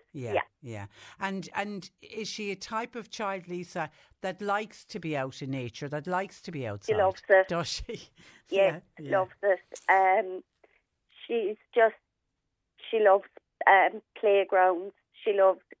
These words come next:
Speaker 2: everything to do with the outside. Even when she's inside now, when we had her at home, we've had her at home for three months after the surgery, and that was because she, she had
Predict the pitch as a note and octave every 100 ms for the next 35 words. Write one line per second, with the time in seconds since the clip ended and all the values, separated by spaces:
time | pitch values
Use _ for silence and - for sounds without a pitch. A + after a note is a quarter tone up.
0 | _ G#3+ G#3 G#3 G3 G#3+ G3 - G#3+ F#3+
1 | F#3+ F3 F#3 - G3 - G3 F#3+ - F#3+
2 | F3+ F#3 - _ _ _ _ - G#3 G3+
3 | G3+ - G3+ G3+ - A3+ G3+ - G#3 G#3+
4 | - G#3 F#3+ F#3 - _ - F#3+ E3+ G#3+
5 | _ _ _ _ _ - G3 G3 F3 A3
6 | F3+ - G3 G#3 G#3+ F#3+ F3+ - _ -
7 | _ - G3+ - F#3+ F#3+ F#3 G3 G3+ F#3
8 | F3+ G3+ F#3+ G#3 G3 G3+ G3 - F#3 F#3+
9 | - - G3+ - G3 F3+ G3+ F3 E3+ _
10 | _ _ _ - F#3+ F#3+ - _ - G3
11 | G#3 G3 - _ _ _ _ _ - G3
12 | F#3+ F#3 G3 - - G#3 F#3+ F3+ _ _
13 | _ _ _ _ _ _ - - A3 G#3